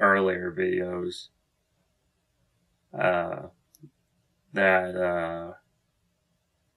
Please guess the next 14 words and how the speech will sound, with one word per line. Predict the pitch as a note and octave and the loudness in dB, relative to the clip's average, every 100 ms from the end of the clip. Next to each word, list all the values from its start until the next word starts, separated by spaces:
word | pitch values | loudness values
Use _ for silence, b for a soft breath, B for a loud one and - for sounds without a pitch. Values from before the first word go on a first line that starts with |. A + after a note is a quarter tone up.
| _ - | _ 2
my | G2+ | 2
dad | A#2+ G2+ G2 G2 G2 | 8 12 12 12 8
is | F#2 - | 4 4
the | F#2 | 4
youngest | - F#2 F#3 - - - | 6 6 4 0 -2 -6
of | - - | -4 -4
five | - - G2 F#2 F#2 - _ _ _ | -2 4 6 6 2 -4 _ _ _
kids, | - G2+ G3 G3 G3 - - - - _ _ _ _ _ _ _ - - _ _ _ _ | -4 0 0 -2 -8 -18 -20 -20 -20 _ _ _ _ _ _ _ -20 -20 _ _ _ _
and, | - G2+ G2 G2+ G2+ G#2 | 4 6 6 2 -2 2
uh, | F#2+ F#2 F#2 F#2 F#2+ - - | 4 6 6 2 -2 -10 -10
he's | - A2 A2 G#2 G2 - - _ _ _ _ _ - | 2 4 6 4 -2 -10 -16 _ _ _ _ _ 2
fifty-two | - - - - - _ - - D4+ G#2+ A2 A2 A#2 - _ _ _ b b b _ _ _ _ _ | 2 4 -2 -4 -4 _ -6 0 4 4 2 0 -4 -10 _ _ _ b b b _ _ _ _ _
years | - A2 A2 A2+ G#2 | 2 8 8 6 2
old, | G#2+ G#2 A2 A2+ G#2 A2+ | 0 0 -2 -2 -4 -8